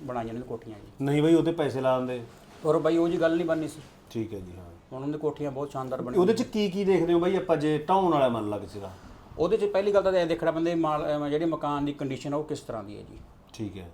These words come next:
Speaker 1: ਵੀ ਸੜਕ ਲਾ ਲਓ ਜਾਂ ਮੂਹਰੇ ਆਪਣੇ ਗਲੀ ਆ, ਉਹਦੇ ਨਾਲੋਂ ਕਿੰਨਾ ਉੱਚਾ ਜਾਂ ਕਿੰਨਾ ਨੀਵਾਂ ਹੈਗਾ।
Speaker 2: ਬਿਲਕੁਲ।
Speaker 1: ਫਿਰ ਦੂਸਰਾ ਉਹਦੇ ਵਿੱਚ ਮੰਨ ਕੇ ਚੱਲੋ ਜਿਹੜੀ ਕੰਡੀਸ਼ਨ ਹੈ ਕੰਧਾਂ ਦੀ, ਛੱਤ 'ਚ ਕੋਈ ਤੇੜ ਵਗੈਰਾ ਤਾਂ ਨਹੀਂ ਹੈਗੀ ਜੀ।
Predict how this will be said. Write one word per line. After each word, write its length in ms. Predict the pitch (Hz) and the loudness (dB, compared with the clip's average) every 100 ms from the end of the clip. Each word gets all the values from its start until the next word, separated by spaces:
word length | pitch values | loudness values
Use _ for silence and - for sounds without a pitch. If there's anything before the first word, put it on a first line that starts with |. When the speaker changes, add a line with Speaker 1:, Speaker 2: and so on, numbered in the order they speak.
| - | -14
Speaker 1:
ਵੀ 180 | 135 135 | -10 -10
ਸੜਕ 420 | 127 135 131 - | -2 -2 -2 -6
ਲਾ 160 | 135 127 | -4 -4
ਲਓ 180 | 127 127 | -4 -6
ਜਾਂ 140 | 135 | -4
ਮੂਹਰੇ 240 | 127 139 | -4 -6
ਆਪਣੇ 240 | 135 131 131 | -6 -8 -8
ਗਲੀ 340 | 123 120 120 | -4 -4 -4
ਆ, 40 | 127 | -6
ਉਹਦੇ 140 | 139 | -6
ਨਾਲੋਂ 160 | 147 139 | -8 -6
ਕਿੰਨਾ 340 | 139 131 135 | -6 -4 -6
ਉੱਚਾ 360 | 123 - 131 127 | -8 -8 -8 -6
ਜਾਂ 120 | 127 | -6
ਕਿੰਨਾ 260 | 123 123 | -6 -6
ਨੀਵਾਂ 260 | 120 113 98 | -4 -6 -8
ਹੈਗਾ। 240 | 95 90 - 120 | -10 -14 -14 -6
Speaker 2:
ਬਿਲਕੁਲ। 300 | 117 104 90 - - - - | -6 -6 -10 -16 -20 -18 -2
Speaker 1:
ਫਿਰ 100 | 160 | 0
ਦੂਸਰਾ 340 | 151 165 175 | 2 0 2
ਉਹਦੇ 160 | 170 180 | 0 0
ਵਿੱਚ 200 | 170 175 | -6 -4
ਮੰਨ 200 | 160 151 | -2 -2
ਕੇ 60 | |
ਚੱਲੋ 180 | 151 151 | -2 -2
ਜਿਹੜੀ 180 | 165 170 | 0 -2
ਕੰਡੀਸ਼ਨ 420 | 156 135 139 139 | -2 -4 -6 -6
ਹੈ 80 | 139 | -4
ਕੰਧਾਂ 360 | 139 135 156 147 | -4 -2 -2 -2
ਦੀ, 240 | 139 131 - - - | -6 -10 -18 -20 -10
ਛੱਤ 280 | 143 139 - | -6 -6 -8
'ਚ 60 | |
ਕੋਈ 140 | 151 143 | -6 -6
ਤੇੜ 280 | - 139 131 | -4 -4 -2
ਵਗੈਰਾ 280 | 127 131 | 0 0
ਤਾਂ 120 | 135 139 | -2 -4
ਨਹੀਂ 120 | 123 | -6
ਹੈਗੀ 140 | 123 | -10
ਜੀ। 180 | 127 | -12